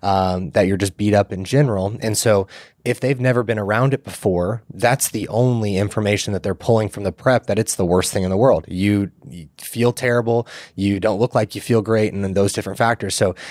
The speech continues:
it's important to share some of the victories with them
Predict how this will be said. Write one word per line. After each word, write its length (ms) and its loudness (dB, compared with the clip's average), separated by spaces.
it's 160 0
important 420 2
to 40 -4
share 460 0
some 180 -2
of 60 0
the 80 0
victories 480 0
with 200 -2
them 280 0